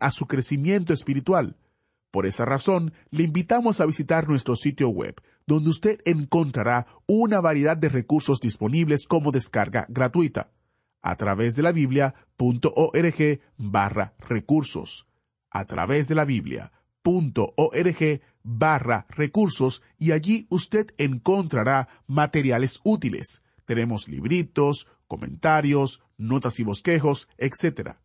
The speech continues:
Todos estos recursos están disponibles como descargas gratuitas.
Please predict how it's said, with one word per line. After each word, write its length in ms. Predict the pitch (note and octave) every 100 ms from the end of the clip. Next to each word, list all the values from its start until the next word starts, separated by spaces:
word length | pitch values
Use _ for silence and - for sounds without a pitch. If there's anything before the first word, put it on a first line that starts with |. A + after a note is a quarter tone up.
| _ _ _ _ _ _
Todos 460 | - A3 G#3+ G3+ -
estos 440 | D3+ D3+ - A2 F#2+
recursos 640 | F#2+ G3+ F#3+ F3 E3 - _ _
están 480 | D3+ - G#3+ G3+ F3
disponibles 720 | G#3+ - D#3+ F3+ D3+ C#3+ -
como 340 | - G3 E3 C#3
descargas 680 | C3+ - - F#3 C3+ B2+ A2+
gratuitas. 720 | A#2 G#2 G#2 F2 - -